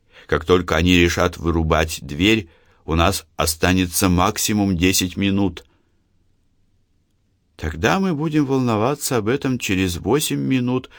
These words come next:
после того, как они займутся дверью», ответила Анна-Мария, словно под башней стояла не стая уродов, а распространительница Эйвона, желающая предложить нам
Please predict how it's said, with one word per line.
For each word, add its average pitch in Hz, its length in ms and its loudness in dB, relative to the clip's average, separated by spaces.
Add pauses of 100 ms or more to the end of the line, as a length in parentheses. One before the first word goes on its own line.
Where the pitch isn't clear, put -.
(220)
после 110 400 4
того, 107 380 0
как - 320 -4
они 98 340 2
займутся 117 640 0
дверью», 113 600 -2 (400)
ответила 82 640 0
Анна-Мария, 80 1000 0 (280)
словно 101 440 2
под 92 220 0
башней 101 400 0
стояла 90 540 2
не 90 180 4
стая 123 520 0
уродов, 95 760 0 (520)
а 80 220 2
распространительница 95 1400 2
Эйвона, 65 640 0 (320)
желающая 87 640 4
предложить 80 640 0
нам 95 280 0